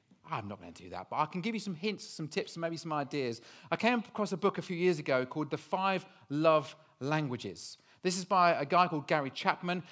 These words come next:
and he wrote this book called Five Love Languages to explain a little bit about how we perceive love. Because we're all fairly self-centered. Right at the beginning there of Galatians five, Paul was saying,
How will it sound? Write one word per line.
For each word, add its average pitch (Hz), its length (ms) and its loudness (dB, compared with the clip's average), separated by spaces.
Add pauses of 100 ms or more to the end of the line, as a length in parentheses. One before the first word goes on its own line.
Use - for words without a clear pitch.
(160)
and 170 120 2
he 165 60 2
wrote 226 180 6
this 202 140 -2
book 185 240 -2
called 160 360 -4
Five 202 320 2
Love 170 220 4
Languages 156 360 0
to 170 60 -2
explain 175 960 0 (220)
a 156 60 0
little 202 360 2
bit 170 160 2
about 160 220 6
how 208 420 0
we 165 460 -2 (220)
perceive 151 500 -4
love. 143 400 -4 (580)
Because 196 260 2
we're 214 80 2
all 285 260 4
fairly 226 340 6
self-centered. 214 720 0
Right 220 140 2
at - 20 -2
the 202 100 -2
beginning 202 200 -2
there 190 160 2
of 185 80 -6
Galatians 185 520 -2
five, 175 360 -2
Paul 226 180 -6
was 190 160 -4
saying, 190 300 -2